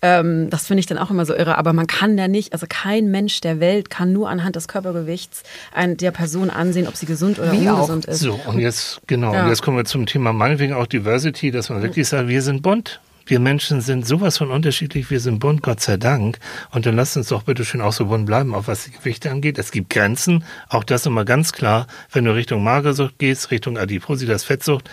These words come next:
Speaker 3: dann ist Schluss mit Lucy, dann bist du krank. Wie bei jeder Erkrankung gehörst du dann in die Behandlung. Das tut nicht weh, dir kann dir geholfen werden, wenn du willst.
Speaker 2: Mhm.
Speaker 3: Aber alles in diesem anderen
Speaker 1: Mhm.
Speaker 3: Rahmen, hab Spaß, esst das Richtige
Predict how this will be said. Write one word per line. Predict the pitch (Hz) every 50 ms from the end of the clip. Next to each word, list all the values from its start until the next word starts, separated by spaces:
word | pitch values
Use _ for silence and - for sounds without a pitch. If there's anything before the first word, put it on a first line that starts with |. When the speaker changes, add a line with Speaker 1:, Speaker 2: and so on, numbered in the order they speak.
| - - - - -
Speaker 3:
dann | 127 117 120
ist | 113
Schluss | 110 - 160 156 160 -
mit | 180 160 - 156
Lucy, | 147 143 - 143
dann | 113 131 113 110
bist | 113 110 - -
du | 110
krank. | - - 143 151 180 190 - - - - - - - -
Wie | - 147
bei | 120 123 113
jeder | 113 135 147 151
Erkrankung | 147 139 - - 151 139 135 139 123 117
gehörst | 127 117 120 120 -
du | 135
dann | 113 117 117 113
in | 110 107
die | 107 104
Behandlung. | 101 98 92 113 131 147 - 165 151 143
Das | - 135 120 - - -
tut | - 160 147 - -
nicht | 120 101 95 - -
weh, | 127 143 156
dir | 135 - 131 120
kann | - 143 143 131
dir | 120
geholfen | 117 107 101 113 123 - - 135 113
werden, | 113 113 110 104 98
wenn | 101 101 95
du | 95 92 95
willst. | 98 131 156 - - - -
Speaker 2:
Mhm. | 214 208 202 190 190 190 208
Speaker 3:
Aber | - 151 156 147 - -
alles | 220 233 214 - - 190
in | 175 160
diesem | 170 147 139 139 123
anderen | - - 208 208 185 165 160 151 135 127
Speaker 1:
Mhm. | 123
Speaker 3:
Rahmen, | 131 170 202 208 160 131 131 147 160 - - - - - - -
hab | - 160 - - -
Spaß, | - - - 139 143 160 185 185 - - - -
esst | 151 160 160 - -
das | 147 117 - - -
Richtige | 123 127 - - - 175 170 180 190 202 202